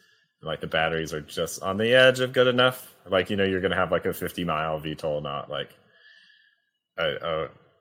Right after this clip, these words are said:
a couple hundred mile V tol. But eventually, like, my, like,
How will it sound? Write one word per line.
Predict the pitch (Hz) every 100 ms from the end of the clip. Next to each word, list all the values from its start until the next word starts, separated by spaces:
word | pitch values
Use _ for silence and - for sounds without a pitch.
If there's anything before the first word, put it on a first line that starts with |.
| _ -
a |
couple | - 92 87
hundred | 85 80
mile | 78 73
V | 76 76
tol. | 76 73
But | 85 90
eventually, | 117 110 107 95
like, | 82 80 - 98
my, | 90 85
like, | 80 73 71